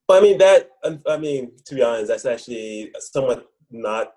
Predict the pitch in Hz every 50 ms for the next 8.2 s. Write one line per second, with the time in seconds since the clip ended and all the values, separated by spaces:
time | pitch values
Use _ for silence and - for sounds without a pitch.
0 | _ - 104 104 104 107 110 120 123 117 123 127 135 135 131 135 135 131 143 139
1 | 139 139 147 147 151 151 147 - 135 131 135 135 135 127 - 131 123 - - -
2 | 147 143 139 143 135 127 - _ _ _ - 113 113 110 107 - - 123 123 120
3 | 117 117 117 113 110 110 107 107 101 - - 101 101 98 95 92 92 92 - -
4 | - - - - _ - 107 107 110 107 104 101 98 - _ _ - 110 - -
5 | 107 98 95 - 90 90 95 101 98 - 117 117 117 120 117 - _ _ _ _
6 | _ _ - 127 135 139 190 208 214 208 160 156 147 143 143 147 139 143 139 127
7 | 117 - 113 113 113 _ 120 110 104 104 101 101 98 101 92 98 101 101 - 107
8 | 104 104 101 -